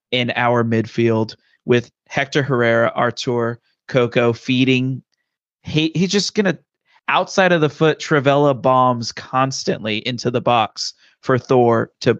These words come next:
to bang away. Like, it's just unbeatable. And I would love to see that man come play in the orange.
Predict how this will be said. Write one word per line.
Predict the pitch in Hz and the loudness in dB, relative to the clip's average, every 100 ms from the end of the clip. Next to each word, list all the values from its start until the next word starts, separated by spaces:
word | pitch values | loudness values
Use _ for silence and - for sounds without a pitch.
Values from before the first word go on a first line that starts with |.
| _ | _
to | - | -4
bang | 110 120 117 | 0 0 0
away. | 113 107 110 | 0 0 -2
Like, | 113 110 _ _ _ _ _ | -4 -4 _ _ _ _ _
it's | 127 - | -4 0
just | 147 131 - | -2 -2 -4
unbeatable. | 123 135 131 131 - _ 143 107 107 110 110 110 | 0 0 0 -4 -8 _ -2 -2 -2 -4 -4 -6
And | - 120 117 117 | -2 0 2 0
I | 127 | -2
would | 120 117 | 0 0
love | 117 110 | 0 -2
to | 110 | -6
see | 127 | -4
that | 113 107 | -2 -2
man | 107 101 | -4 -8
come | - 101 | -8 -10
play | - 101 | -4 -4
in | 90 | -4
the | 98 | -6
orange. | 69 62 101 - | -10 -12 -14 -16